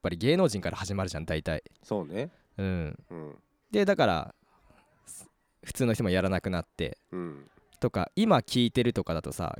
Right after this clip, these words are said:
Speaker 2: うん。
Speaker 1: わかるから抜ける時気まずいとかもありそうだしね。
Speaker 2: まあまあまあまあ。
Speaker 1: うん。とか、かな。
Speaker 2: まあね、今スペ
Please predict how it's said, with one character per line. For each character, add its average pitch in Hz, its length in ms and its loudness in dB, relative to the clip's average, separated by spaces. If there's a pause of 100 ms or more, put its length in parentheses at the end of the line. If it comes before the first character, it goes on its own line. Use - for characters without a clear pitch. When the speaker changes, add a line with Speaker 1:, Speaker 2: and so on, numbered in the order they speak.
Speaker 2:
う - 40 -10
ん。 - 20 -2
Speaker 1:
わ 123 100 2
か 202 140 6
る 151 80 4
か 104 80 0
ら 87 60 -2
抜 117 140 2
け 226 120 6
る 185 60 4
時 107 200 -4
気 - 120 -6
ま 101 120 0
ず 127 100 2
い 113 60 0
と 87 80 -4
か 85 80 -6
も 73 80 -4
あ 82 60 -2
り 95 60 -6
そ 104 140 -4
う - 20 0
だ 101 80 -2
し - 120 -6
ね。 - 220 -14
Speaker 2:
ま 98 140 -2
あ 87 40 0
ま 82 140 -4
あ 80 40 -6
ま 80 120 -8
あ - 20 -6
ま - 0 -
あ。 - 0 -
Speaker 1:
う 95 40 -6
ん。 80 300 -8 (1160)
と 95 100 -2
か、 - 360 -4 (800)
か 143 160 -4
な。 - 0 -
Speaker 2:
ま 113 140 2
あ 87 100 -2
ね、 120 100 -2
今 392 220 0
ス - 140 -14
ペ - 120 0